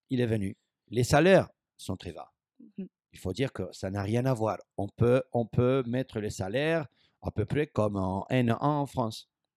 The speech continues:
Speaker 2: OK.
Speaker 1: Le N, la N un en France. Sauf si tu es une hyper star, alors une, une joueuse top, alors peut-être tu peux avoir un salaire de mille cinq, mille six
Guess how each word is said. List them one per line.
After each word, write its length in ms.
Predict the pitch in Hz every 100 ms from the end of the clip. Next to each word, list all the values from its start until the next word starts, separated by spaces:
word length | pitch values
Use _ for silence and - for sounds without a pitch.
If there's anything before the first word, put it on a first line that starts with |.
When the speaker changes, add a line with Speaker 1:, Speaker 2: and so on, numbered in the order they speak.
| -
Speaker 2:
OK. 160 | 196 175 165 _ _
Speaker 1:
Le 180 | 78 85 -
N, 240 | 117 107
la 160 | 95 107
N 160 | 120 -
un 100 | 135
en 140 | 147
France. 380 | - 113 104 -
Sauf 320 | - - 135
si 180 | - 107
tu 140 | - 110
es 100 | 107
une 200 | 104 107 -
hyper 400 | 131 120 104 101
star, 600 | - 139 151 175 143 - -
alors 360 | 95 104 120
une, 180 | 107 95 _ -
une 140 | 92
joueuse 300 | 90 107 98 -
top, 240 | 151 170 -
alors 260 | 90 92 101
peut-être 380 | - - 120 117
tu 140 | - -
peux 100 | 92
avoir 280 | 90 104
un 100 | 101
salaire 380 | 90 85 95 131
de 100 | 98
mille 180 | 90 92
cinq, 480 | - 120 123 139 104
mille 180 | 90 90
six 580 | - 120 139 - -